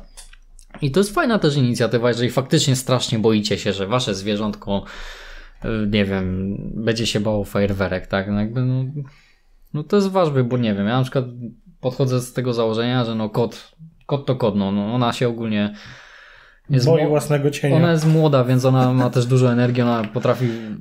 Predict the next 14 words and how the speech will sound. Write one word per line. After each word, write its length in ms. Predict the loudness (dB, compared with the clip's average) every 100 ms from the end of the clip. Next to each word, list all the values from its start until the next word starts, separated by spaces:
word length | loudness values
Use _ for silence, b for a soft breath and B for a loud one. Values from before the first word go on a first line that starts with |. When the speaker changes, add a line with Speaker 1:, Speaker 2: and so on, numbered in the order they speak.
| -12
Speaker 1:
w 160 | -4 0
losowym 320 | 2 2 2
momencie 340 | 2 2 0
przestraszyć 540 | 0 -2 0 0 0 0
się, 160 | 2
nie 120 | 2 2
wiem, 220 | 0 0
cienia 380 | 0 0 -2 -2
własnego, 500 | -4 -2 -2 0 0
więc 460 | 0 -2 -4 -6
jakby 420 | -6 -4 -4 -4 -8 -14 -18 B B B _
to 100 | -10
jest 80 | -6
kot. 280 | -6 -8